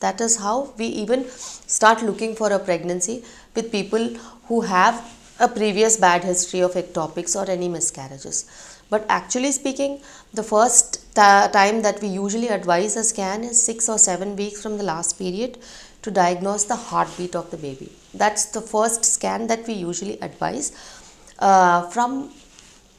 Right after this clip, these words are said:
the last period, six or seven weeks, or from the day of pregnancy positive, two or three weeks, or from the day of beta H C G, that's the blood test for pregnancy, which is in about three digits,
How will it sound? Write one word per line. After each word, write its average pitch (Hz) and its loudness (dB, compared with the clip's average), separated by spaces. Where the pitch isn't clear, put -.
the 196 2
last 196 10
period, 247 0
six - -2
or - 4
seven 156 0
weeks, - -2
or 233 8
from 262 6
the 339 4
day 226 2
of 208 2
pregnancy 180 2
positive, 190 -2
two 302 4
or 269 4
three 147 -6
weeks, - -8
or 240 8
from 247 4
the 302 4
day 220 4
of 202 2
beta 196 4
H 185 2
C 185 0
G, 190 -4
that's 185 2
the 185 0
blood 170 -2
test 202 -2
for 190 -4
pregnancy, 170 -6
which 180 -4
is 185 -2
in 190 -4
about 180 0
three 214 -4
digits, 233 -4